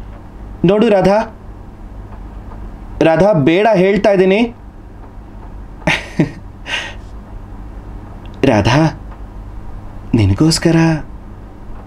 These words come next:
ನಾನೇನೋ ಒಂದು ಉಡುಗೊರೆ ತಂದಿದ್ದೀನಿ. ಇಲ್ಲ, ಇಲ್ಲ, ಇಲ್ಲ, ನಾನ್ ಕೊಡೋದಕ್ಕಾಗಲ್ಲ. ಆದ್ರೆ ಅದಕ್ ಮುಂಚೆ ನಾನ್ ಹೇಳೋ ಕೆಲ್ಸನ ನೀನ್ ಮಾಡ್ಬೇಕಾಗತ್ತೆ.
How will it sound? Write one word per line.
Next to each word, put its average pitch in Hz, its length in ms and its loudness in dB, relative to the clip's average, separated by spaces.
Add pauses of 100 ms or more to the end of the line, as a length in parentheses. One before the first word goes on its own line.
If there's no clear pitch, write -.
(160)
ನಾನೇನೋ 160 400 6
ಒಂದು 165 180 6
ಉಡುಗೊರೆ 127 300 4
ತಂದಿದ್ದೀನಿ. 107 540 0 (2250)
ಇಲ್ಲ, 285 180 6
ಇಲ್ಲ, 147 220 6
ಇಲ್ಲ, 107 180 6
ನಾನ್ 277 300 6
ಕೊಡೋದಕ್ಕಾಗಲ್ಲ. 220 680 4 (640)
ಆದ್ರೆ 180 280 4
ಅದಕ್ 135 280 2
ಮುಂಚೆ 131 640 2 (360)
ನಾನ್ 240 260 6
ಹೇಳೋ 220 300 6
ಕೆಲ್ಸನ 151 460 0
ನೀನ್ 311 220 6
ಮಾಡ್ಬೇಕಾಗತ್ತೆ. 196 1000 2